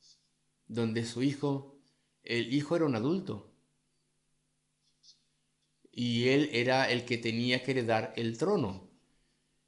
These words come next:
y era una persona espléndida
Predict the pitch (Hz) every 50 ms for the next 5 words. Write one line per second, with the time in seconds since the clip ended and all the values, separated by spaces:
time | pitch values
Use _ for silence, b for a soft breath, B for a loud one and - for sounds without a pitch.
0 | _ - - 117 120 127 139 147 147 147 143 139 135 131 127 123 123 120 120 117
1 | 120 120 120 117 120 131 139 139 139 - - 196 233 233 202 139 107 107 101 107
2 | - -